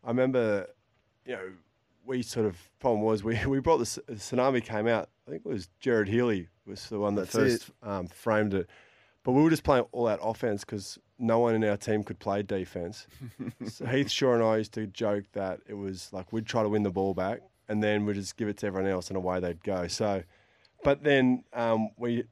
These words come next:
Speaker 1: realised that defense <laughs> won premierships. So we
Speaker 2: Yeah.
Speaker 1: lost the buzz around that because we tried to learn to defend and stifle it ourselves. So that was a bit of, like, a find yourself moment. So then, yeah, Kings brings it back. One thing about the tsunami warning, it's very cool, but it doesn't, like, for example,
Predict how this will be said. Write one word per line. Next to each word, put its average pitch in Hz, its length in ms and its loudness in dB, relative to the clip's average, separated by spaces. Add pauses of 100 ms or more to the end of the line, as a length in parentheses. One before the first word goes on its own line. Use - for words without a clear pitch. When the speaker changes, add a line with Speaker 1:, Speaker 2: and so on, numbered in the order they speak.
(120)
Speaker 1:
realised 110 440 0
that 98 220 -4
defense 95 640 -6
<laughs> - 20 -14
won 117 360 0
premierships. 110 840 -4 (460)
So - 140 -6
we 123 80 4
Speaker 2:
Yeah. 123 120 4
Speaker 1:
lost 123 180 4
the 117 80 0
buzz 110 300 6
around 104 260 6
that 107 160 4
because 101 180 -8
we 104 80 -2
tried 104 200 0
to 101 60 -2
learn 98 220 2
to 92 80 -6
defend 95 460 0
and 90 300 -4
stifle 98 460 -2
it 98 60 0
ourselves. 92 480 -4
So 117 80 -2
that 107 80 -2
was 107 140 -2
a 107 80 -4
bit 98 120 -4
of, 95 60 -4
like, 95 180 -2
a 95 60 -12
find 101 340 0
yourself 95 360 -8
moment. 95 340 -2
So 131 120 0
then, 131 120 6
yeah, 131 100 6
Kings 135 320 -2
brings 123 260 0
it 107 80 -4
back. 113 340 2 (880)
One 156 240 6
thing 196 100 6
about 170 140 4
the 127 40 -2
tsunami 120 440 2
warning, 110 260 2
it's 104 140 -6
very 123 260 0
cool, 123 260 0
but 110 120 -2
it 104 80 -4
doesn't, 120 240 -2
like, 110 300 -6
for - 120 -14
example, 101 420 -6